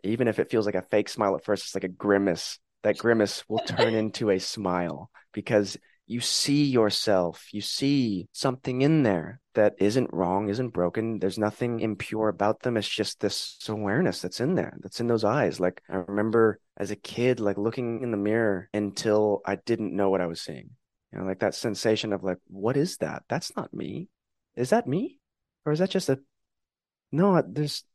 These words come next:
Speaker 1: I recognize something in that, but it's not the body. It's, it's behind those eyes." You know,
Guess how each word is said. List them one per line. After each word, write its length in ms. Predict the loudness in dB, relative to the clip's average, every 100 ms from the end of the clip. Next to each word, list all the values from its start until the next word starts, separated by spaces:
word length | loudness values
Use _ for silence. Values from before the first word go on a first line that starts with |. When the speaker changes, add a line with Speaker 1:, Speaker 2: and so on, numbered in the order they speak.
| _ -2
Speaker 1:
I 60 | 2
recognize 520 | 4 4 4 4 4
something 300 | 0 0 2
in 100 | 4
that, 140 | 4
but 80 | 2
it's 100 | 0
not 160 | -2 -2
the 60 | 0
body. 400 | 4 4 2 -2
It's, 180 | -4 -8
it's 120 | -6
behind 400 | -6 -2 0 2
those 200 | 2 0
eyes." 400 | -2 -2 -6 -14 _ _ _ _
You 100 |
know, 60 | -2